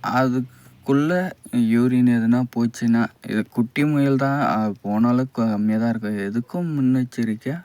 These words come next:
நான் எக்ஸ்ட்ரா ஒரு காட் போட்டு, அதுக்கு தேவையான தீனிகள்லாம் போட்டு, பசுந்தீவனம் கொஞ்சம் போட்டு அனுப்பி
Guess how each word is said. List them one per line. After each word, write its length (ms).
நான் 220
எக்ஸ்ட்ரா 440
ஒரு 240
காட் 400
போட்டு, 360
அதுக்கு 540
தேவையான 500
தீனிகள்லாம் 680
போட்டு, 380
பசுந்தீவனம் 640
கொஞ்சம் 260
போட்டு 360
அனுப்பி 540